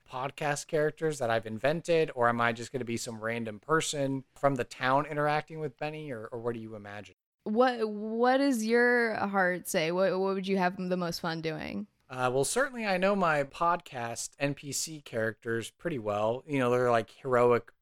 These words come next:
Speaker 1: sort of characters. So we've got Duncan, who's the recklessly brave, happy-go-lucky sort of adventurer. We
Speaker 2: <laughs>
Speaker 1: have
Speaker 2: That
Speaker 1: Sonia.
Speaker 2: sounds like a, a good match there.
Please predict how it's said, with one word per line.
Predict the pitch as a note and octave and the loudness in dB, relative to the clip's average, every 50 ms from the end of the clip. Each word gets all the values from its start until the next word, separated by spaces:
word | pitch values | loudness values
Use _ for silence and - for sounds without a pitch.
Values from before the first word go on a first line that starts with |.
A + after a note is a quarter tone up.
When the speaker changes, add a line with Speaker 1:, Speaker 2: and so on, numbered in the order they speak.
| _ _ _ | _ _ _
Speaker 1:
sort | - - C3+ C3 C3 | -8 -4 -2 -2 -2
of | B2+ - | -2 -4
characters. | - C#3+ C3+ C3+ C3+ B2+ - D3+ C#3 - | -2 0 2 2 2 0 -2 -2 -4 -2
So | B2+ A#2+ | -4 -6
we've | A#2 A2+ | -6 -4
got | - A#2+ A2 A2+ - | -2 -2 -2 -2 0
Duncan, | - B2+ C3 B2+ - C#3+ B2+ A#2+ | 2 2 2 2 -2 -6 -6 -4
who's | A#2 A#2 A#2 A2 | -6 -6 -8 -8
the | A2 A#2 A2+ A2 G#2+ - _ | -8 -8 -8 -8 -10 -12 _
recklessly | - C#3+ D3 D3 - D#3 C#3+ C3+ - - C#3 C3+ | 0 0 0 0 0 0 -2 -2 0 0 -2 -2
brave, | C3 - B2+ B2+ C3 C3+ C3+ B2 | 0 2 2 4 6 6 6 4
happy-go-lucky | - C3+ C3 B2+ - C3+ C3 C3 B2 A#2 A#2 A#2+ B2 A#2 _ _ C3+ B2+ B2+ B2+ B2+ B2+ B2+ B2 | 4 0 -2 0 -2 0 2 2 2 2 2 0 0 -2 _ _ -14 -12 -10 -8 -6 -6 -6 -4
sort | - - - C#3 C3+ B2+ | -4 -2 0 0 0 0
of | B2 B2 | 0 0
adventurer. | B2+ B2 A#2 C3 C3 C3 A#2+ - C3+ C3 C3 C3 B2+ | -2 0 0 0 -2 -2 -4 -4 -2 2 2 2 2
We | B2 B2 A#2 A#2 | 2 0 0 0
Speaker 2:
<laughs> | |
Speaker 1:
have | A2 A#2 A#2 A2+ A2 A2 G#2+ | 0 0 0 2 2 2 0
Speaker 2:
That | - - | -2 -2
Speaker 1:
Sonia. | - - B3+ C#4+ C4+ C3 | 2 4 4 4 4 4
Speaker 2:
sounds | - F#4+ F#4+ F4 D#4 D#4+ | 4 4 4 4 4 4
like | D4+ B3+ A#3 - | 4 4 4 2
a, | - - - - - - - - | -4 -6 -6 -6 -6 -6 -6 -2
a | - G#3+ G#3+ | -2 -2 0
good | G#3 A3 G#3 G3 F#3 | 2 0 0 0 0
match | F#3+ F#3 F3 F3+ F3+ F#3 G3+ - - - - - | 0 0 0 0 -2 -4 -6 -6 -8 -10 -8 -6
there. | G#3 G3 G#3 - - A3 A#3+ C4 C4 | -4 -2 -2 0 -2 -2 -4 -6 -10